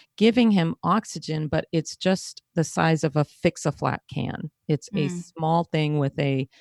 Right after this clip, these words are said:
Speaker 1: well, we're all used to masks now. So it's got, like, that
Speaker 2: Yeah.
Speaker 1: kind of a mask attached
Speaker 2: Mm-hmm.
Speaker 1: with a rubber band to, like, a Fix-A-Flat can. And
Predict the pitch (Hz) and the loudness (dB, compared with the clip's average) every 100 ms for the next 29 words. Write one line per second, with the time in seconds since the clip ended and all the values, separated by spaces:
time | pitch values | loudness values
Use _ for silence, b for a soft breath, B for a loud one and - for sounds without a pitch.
0 | b b 175 165 175 - 214 214 220 - | b b 6 6 6 8 6 6 4 4
1 | 208 240 233 196 - - 151 143 175 170 | 4 4 4 2 -4 -2 0 0 0 -2
2 | 160 - 170 160 202 165 185 175 170 - | -4 -2 0 2 4 2 2 0 -2 2
3 | 220 180 170 170 - _ b b b b | 4 6 6 4 0 _ b b b b
4 | - - 156 151 196 156 160 147 160 160 | -4 2 4 4 2 -2 0 2 4 4
5 | 156 147 143 143 - 147 139 135 143 - | 4 2 2 0 0 0 2 2 -2 -2
6 | 127 - 127 123 104 - 123 - - - | -4 -4 -4 -2 -2 -6 -6 -6 -8 -10
7 | - 151 147 139 135 | -4 -2 0 -2 -4